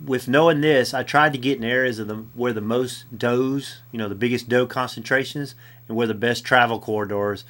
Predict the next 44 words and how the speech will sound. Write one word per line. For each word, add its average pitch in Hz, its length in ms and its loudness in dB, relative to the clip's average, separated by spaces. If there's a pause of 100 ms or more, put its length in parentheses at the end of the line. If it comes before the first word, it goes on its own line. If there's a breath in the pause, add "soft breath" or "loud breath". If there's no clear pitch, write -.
(300 loud breath)
and 120 260 0
I 113 60 4
found 131 300 4
a 113 40 -4
stand 120 360 -2
and 110 100 -2
I 104 60 -2
camped 117 360 -2
out 110 200 2
there. 92 380 -4 (500 loud breath)
I 117 80 -2
hunted 160 240 2
this 147 100 -2
stand 147 280 -2
so 147 120 0
many 151 180 0
times 139 340 0
I 117 60 0
don't 127 220 -2
even 135 220 -2
wanna 127 160 -2
know 113 200 0
exactly 110 480 -2
how 107 140 -4
many 107 380 -8 (140)
times 101 340 2
I 92 100 -2
hunted 98 360 -6
it. - 120 -16 (960 loud breath)
As 156 240 6
I 170 60 6
said 151 240 2
earlier, 131 400 4
I 110 100 2
saw 123 240 2
a - 40 -6
ton 139 240 -2
of 107 120 -4
bucks 110 260 -2
and 107 80 -10
got 113 180 0
some 110 160 -10
great 135 300 0
videos, 107 600 -4